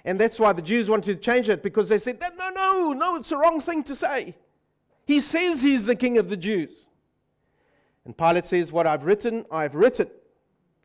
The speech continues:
And so there he was, nailed to the cross with this note, "King of the Jews,"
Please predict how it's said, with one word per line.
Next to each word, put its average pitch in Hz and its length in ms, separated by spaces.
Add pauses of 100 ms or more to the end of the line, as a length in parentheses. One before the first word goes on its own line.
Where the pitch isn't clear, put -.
(320)
And 135 100
so 180 140
there 208 280
he 226 140
was, 208 320
nailed 220 520
to 247 340
the 226 100
cross - 720 (540)
with 190 380 (420)
this 185 220
note, 190 480
"King 240 180
of 240 140
the 240 80
Jews," 180 560